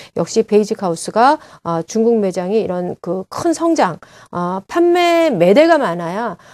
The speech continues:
아, 매출이 커지는 게 이런 락앤락이나 이런 그 의류 업종, 그래서 또 백화점이냐 아니면 직영이냐, 이런 품목들이 굉장히 많은데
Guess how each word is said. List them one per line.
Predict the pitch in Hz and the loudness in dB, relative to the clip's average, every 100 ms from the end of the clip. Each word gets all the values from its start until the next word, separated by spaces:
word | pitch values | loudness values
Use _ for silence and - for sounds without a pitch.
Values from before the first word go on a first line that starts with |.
| _ | _
아, | 170 | -4
매출이 | 180 190 - 220 208 | 0 -2 -2 -2 -2
커지는 | - 302 277 240 190 | -2 -8 -4 -4 -2
게 | 220 | -2
이런 | 202 170 180 | -2 -2 -4
락앤락이나 | 165 165 226 226 185 165 160 240 330 - - - | -2 4 6 4 -2 -4 -6 -4 -6 -10 -20 -6
이런 | 185 196 190 175 95 - | -2 0 -2 -4 -8 -12
그 | - 180 156 175 | -8 -4 -2 2
의류 | 220 240 202 | 4 6 4
업종, | - - 170 226 285 _ _ | 2 -8 -6 -8 -10 _ _
그래서 | 226 233 | -2 0
또 | 294 | -2
백화점이냐 | 220 226 311 302 277 262 294 | -4 0 0 2 0 -2 -4
아니면 | 277 208 220 | -4 -2 -2
직영이냐, | 220 190 233 226 175 165 147 - _ _ | -4 0 2 2 0 -6 -10 -14 _ _
이런 | 226 285 277 269 247 | 2 2 2 -2 -4
품목들이 | 269 277 247 233 226 | -6 -6 -4 -4 -4
굉장히 | 185 175 208 | -8 -6 -6
많은데 | 185 165 180 214 214 | -6 -8 -6 -2 -2